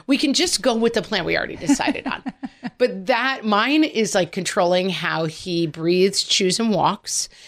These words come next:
And his is like, "I like your suggestion, but let me give you an alternate version of the suggestion." I'm like, "No, no, just do the suggestion we already came up with. We don't <laughs> always need an alternate plan."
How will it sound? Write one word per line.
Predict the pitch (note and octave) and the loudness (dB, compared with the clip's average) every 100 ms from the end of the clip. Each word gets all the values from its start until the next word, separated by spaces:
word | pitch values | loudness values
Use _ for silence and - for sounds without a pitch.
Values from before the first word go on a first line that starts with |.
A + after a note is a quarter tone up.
| - _ | -20 _
And | G3 G3 | -2 -2
his | E3+ C#4 C#4 A3 G3 | 0 0 4 2 2
is | - F#3+ | -6 -2
like, | G3 E3+ _ | -2 -2 _
"I | G3+ | 0
like | G3+ D4+ - | 2 0 0
your | F#3 | -2
suggestion, | - D#3+ D#3 C#3 - - D#3+ A3 _ _ _ | -2 -6 -8 -6 -4 -4 -8 -10 _ _ _
but | F4 | 0
let | D#4 | 2
me | D#4+ | 2
give | D4+ D4 | 0 2
you | D4+ | 4
an | D4 | 4
alternate | D4 E4 G3 - | 2 2 -4 -4
version | - - - - | -6 -6 -6 -8
of | - | -8
the | D3+ | -6
suggestion." | E3+ E3+ D#3 - | -2 -2 -2 -2
I'm | F#3+ | -4
like, | G3+ | 0
"No, | B3 A#3 - _ - | 0 0 -6 _ 0
no, | C#4 B3 _ - | 0 0 _ -2
just | C#4 C#4 - | -2 -2 -4
do | C4+ C#4 | 0 2
the | C4 | 2
suggestion | - A3 A#3 - A3+ | 0 0 -2 0 2
we | |
already | A3 G3 | 2 2
came | - G#3 | -2 0
up | G3+ - | 0 -2
with. | C#3+ - - B3 - C#4+ - | -14 -14 -10 -10 0 0 0
We | - | 0
don't | A#3+ B3+ - | 0 0 2
<laughs> | |
always | A3 G3+ G3+ | 4 4 2
need | G#3 F#3+ | 2 -2
an | - | 0
alternate | D3+ D#3+ E3 - | -2 0 -4 -8
plan." | D#3+ - | -6 -6